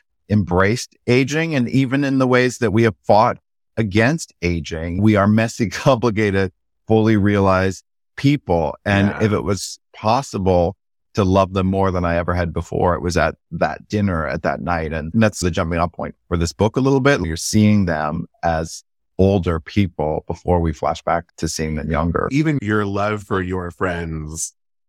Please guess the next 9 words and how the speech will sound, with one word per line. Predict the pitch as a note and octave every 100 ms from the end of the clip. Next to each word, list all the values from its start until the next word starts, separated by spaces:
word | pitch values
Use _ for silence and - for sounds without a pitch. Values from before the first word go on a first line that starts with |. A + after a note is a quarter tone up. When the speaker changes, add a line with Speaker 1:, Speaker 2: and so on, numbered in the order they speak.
| _ _
Speaker 2:
comes | D3+ D3 B2
through | - A#2 A2+ G#2 G2+
in | A2 A2
the | G#2
nuggets | F#2+ F#2+ F#2 F2 -
that | F#2
you've | F2 F2
probably | F#2+ E2 E2 F2
planted, | D#2+ F#2+ D#2 D#2+ D#2